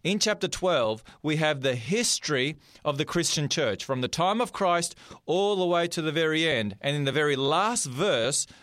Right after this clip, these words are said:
of chapter twelve, we have the dragon, who is Satan, who is enraged with the woman.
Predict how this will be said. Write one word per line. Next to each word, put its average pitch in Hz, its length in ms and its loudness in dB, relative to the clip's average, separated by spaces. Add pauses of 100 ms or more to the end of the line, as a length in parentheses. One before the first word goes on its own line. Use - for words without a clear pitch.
(180)
of 135 160 -2
chapter 190 340 -2
twelve, 147 480 0 (300)
we 156 140 0
have 160 180 2
the 139 80 0
dragon, 165 440 2
who 175 140 2
is - 140 2
Satan, 175 400 0
who 165 260 0
is 147 160 0
enraged 156 840 2
with 165 180 -2
the 156 120 0
woman. 170 480 0